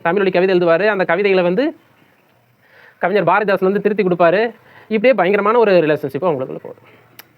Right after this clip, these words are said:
அப்ப வந்து பாண்டியன் பரிசு நம்ம எல்லாத்துக்கும் தெரியும், கவிஞர் பாரதிதாசனோட படைப்பு. அந்த பாண்டியன் பரிசு அந்த கையெழுத்து பிரதியா இருக்கிறத வந்து அவரு ஃபேர் பண்றாரு, அந்த பணியை மேற்கொள்றார். மேற்கொள்ளும் போது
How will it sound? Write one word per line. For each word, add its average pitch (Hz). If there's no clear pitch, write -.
அப்ப 220
வந்து 240
பாண்டியன் 277
பரிசு 233
நம்ம 208
எல்லாத்துக்கும் 202
தெரியும், 190
கவிஞர் 170
பாரதிதாசனோட 160
படைப்பு. 143
அந்த 208
பாண்டியன் 269
பரிசு 262
அந்த 185
கையெழுத்து 240
பிரதியா 226
இருக்கிறத 214
வந்து 233
அவரு 214
ஃபேர் 220
பண்றாரு, 151
அந்த 196
பணியை 196
மேற்கொள்றார். 185
மேற்கொள்ளும் 196
போது 185